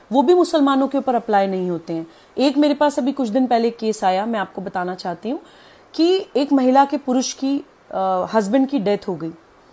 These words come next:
उसकी death के बाद ससुराल वालों ने घर से निकाल दिया, उसको बच्चे नहीं दिए,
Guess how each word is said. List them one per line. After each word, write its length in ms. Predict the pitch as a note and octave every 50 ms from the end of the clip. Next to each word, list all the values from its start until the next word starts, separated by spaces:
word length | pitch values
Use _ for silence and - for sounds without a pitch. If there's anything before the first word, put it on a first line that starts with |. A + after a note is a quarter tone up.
| _ _ _ _ - _ _ _ _ _ _
उसकी 240 | D4 C#4 - - E4+
death 160 | B3 C#4 D4
के 160 | C#4+ - D#4
बाद 180 | B3+ C4+ C#4+ D4
ससुराल 420 | - C#4 B3+ - C4 B3+ B3+ C4
वालों 200 | B3+ B3+ B3 B3+
ने 120 | C4 C4+ B3+
घर 140 | G#3 G#3 F#3
से 160 | - - A#3+
निकाल 320 | A#3 G#3+ G#3+ G#3+ G3+ G3
दिया, 140 | F#3+ B3 D4
उसको 180 | C#4+ C#4+ - C#4
बच्चे 340 | B3 D4 C#4+ - - F#4
नहीं 180 | F4 F4+ E4+ D#4+
दिए, 300 | B3 A#3+ G#3 F3 D#3+ E3+